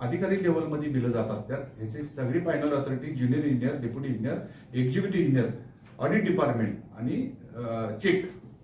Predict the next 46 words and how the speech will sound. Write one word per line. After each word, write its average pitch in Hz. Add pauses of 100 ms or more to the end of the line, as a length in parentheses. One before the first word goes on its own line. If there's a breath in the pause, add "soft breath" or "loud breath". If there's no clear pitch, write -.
(280)
म्हणजे 120
अकाउंट 131 (160)
ह्या 131
ठिकाणी 165
जाते. 127
ही 131
बिलं 143
काय 170
वरती 123
आयुक्तांकडे 139
जात 165
नसतात, -
त्यामुळे 127
त्यांना 143 (240 loud breath)
त्यातलं 127
काही 143
माहीत 156
नाही. 120
पण 135
त्यांनी 135
लगेच 185
ताबडतोब 147
मी 143
पत्र 131
दिल्यानंतर 120 (520 loud breath)
सगळी 135
चौकशी 147
अहवाल 135
सादर 123
करण्याचे 120
आदेश 117
दिलेले 120
आहेत 147
आणि 127
चौकशी 131
अहवाल 127
त्यांचा 123
आता 120
पूर्ण 151
होईल 123
आज 117
उद्या 110
आणि -
त्यानंतर 151
कारवाई 170
होतील. 190